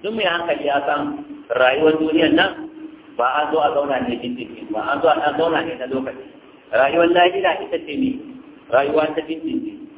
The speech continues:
Sannan kuma rayuwar lahiran ana neman ta ne a duniya. A duniya ake neman ta sai ka gyara ta in ka je can sai ka maka daɗi. Ba ta kan ma a duniya ne ake ɓata ta. Idan kai abin da bai kamata ba ka ɓata rayuwarka ta lahira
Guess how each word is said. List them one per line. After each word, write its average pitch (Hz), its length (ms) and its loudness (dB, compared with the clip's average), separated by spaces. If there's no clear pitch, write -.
Sannan 190 320 0
kuma 214 240 2
rayuwar 185 320 2
lahiran 208 640 2
ana 185 320 2
neman 165 320 2
ta 175 80 2
ne 151 160 0
a 147 80 0
duniya. 131 360 -4
A 139 160 0
duniya 196 280 2
ake 170 240 -4
neman 175 320 0
ta 156 80 0
sai 180 160 -2
ka 160 160 0
gyara 170 400 0
ta 165 80 -12
in 156 160 -12
ka 165 80 -4
je 160 160 -8
can 160 160 -10
sai 170 80 -4
ka 156 100 -8
maka 127 220 -8
daɗi. - 320 -10
Ba 214 240 2
ta 196 160 -2
kan 202 160 -2
ma 180 240 -2
a - 80 -
duniya 185 320 0
ne 170 160 0
ake 165 240 -4
ɓata 143 320 0
ta. 110 100 0
Idan 156 320 -4
kai 202 120 2
abin 180 280 -2
da 185 80 -4
bai - 160 -4
kamata 160 360 -2
ba 156 120 -2
ka 165 160 2
ɓata 180 320 0
rayuwarka 156 480 2
ta 135 80 -2
lahira 143 400 -2